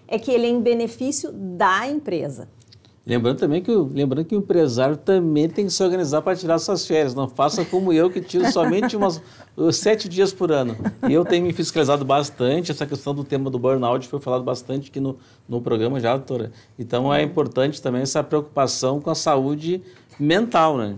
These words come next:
Speaker 1: Uhum. Sim, com certeza.
Speaker 2: Bom, a doutora Vanessa, e naquelas empresas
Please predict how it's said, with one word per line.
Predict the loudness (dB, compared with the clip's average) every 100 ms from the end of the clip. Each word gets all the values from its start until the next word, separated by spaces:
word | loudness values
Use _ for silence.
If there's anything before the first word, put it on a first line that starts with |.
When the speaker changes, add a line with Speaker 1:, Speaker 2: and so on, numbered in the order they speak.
| -12
Speaker 1:
Uhum. | -14 -14 -14 -14 -18 _
Sim, | -12 -10 -10 -12
com | -8 -6
certeza. | -6 -8 -10 -12 -12 -2
Speaker 2:
Bom, | 0 0 -4 -2
a | 2 2
doutora | 2 0 2
Vanessa, | 2 0 -2 -8
e | -10
naquelas | -6 -6 -2 0 0
empresas | 0 -2 0 2 2 0 -4 -8 -12